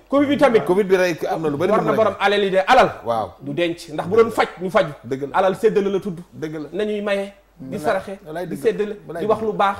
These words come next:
Speaker 1: Di
Speaker 2: Mhm.
Speaker 1: jëf lu baax. Di wax séddante nag lu baax.
Speaker 2: Am solo.
Speaker 1: Ndax bëri na ñoo yendool
Speaker 2: Mm.
Speaker 1: bëccëg,
Speaker 2: Mm.
Speaker 1: bu guddee ñoo lay yàq.
Speaker 2: Ànd jaayante tàggoo jëwante.
Speaker 1: Tàggoo jëwante.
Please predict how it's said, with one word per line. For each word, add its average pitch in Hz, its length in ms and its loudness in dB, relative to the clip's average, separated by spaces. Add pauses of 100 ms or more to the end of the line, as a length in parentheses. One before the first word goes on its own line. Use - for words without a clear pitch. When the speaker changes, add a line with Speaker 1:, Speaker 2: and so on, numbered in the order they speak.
(120)
Speaker 1:
Di 123 140 -12
Speaker 2:
Mhm. 185 60 -6
Speaker 1:
jëf 214 100 -2
lu 202 120 -10
baax. 196 160 -2 (100)
Di 190 80 -6
wax 214 160 -2
séddante 240 380 0
nag 196 120 -6
lu 180 100 -6
baax. 156 180 -4 (380)
Speaker 2:
Am 110 80 -12
solo. 113 160 -8
Speaker 1:
Ndax 113 160 -4
bëri 254 220 2
na 240 100 4
ñoo 220 140 6
yendool 202 380 6 (180)
Speaker 2:
Mm. 156 260 -4
Speaker 1:
bëccëg, 240 260 2 (140)
Speaker 2:
Mm. 139 200 -2
Speaker 1:
bu 185 80 0
guddee 185 260 2
ñoo 170 120 0
lay 156 120 2
yàq. 135 160 0 (140)
Speaker 2:
Ànd 156 180 -4 (100)
jaayante 151 300 -2
tàggoo 139 260 -4
jëwante. 131 460 -6
Speaker 1:
Tàggoo 139 260 -4
jëwante. 135 340 -6